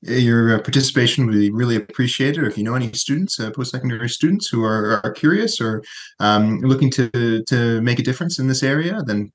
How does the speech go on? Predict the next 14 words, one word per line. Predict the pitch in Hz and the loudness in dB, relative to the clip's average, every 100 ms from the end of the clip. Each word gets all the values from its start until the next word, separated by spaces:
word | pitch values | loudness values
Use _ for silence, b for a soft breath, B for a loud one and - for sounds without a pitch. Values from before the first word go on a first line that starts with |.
| - | -6
please, | 139 135 131 | -4 -2 -2
uh, | 113 104 | -2 -2
send | - 120 | 0 0
them, | 113 110 | 0 0
uh, | 104 107 104 113 B B B | -2 -2 -4 -6 B B B
our | - 120 | -2 2
way, | 120 123 160 | 2 4 2
and | 113 | 2
we'd | 110 110 | 0 0
be | 104 | 0
happy | 104 113 120 107 | 0 -2 -2 -4
to, | - 113 107 107 | -4 -4 -2 -2
uh, | 104 104 107 - _ - | -2 -4 -8 -16 _ -4
to | 110 107 | 0 2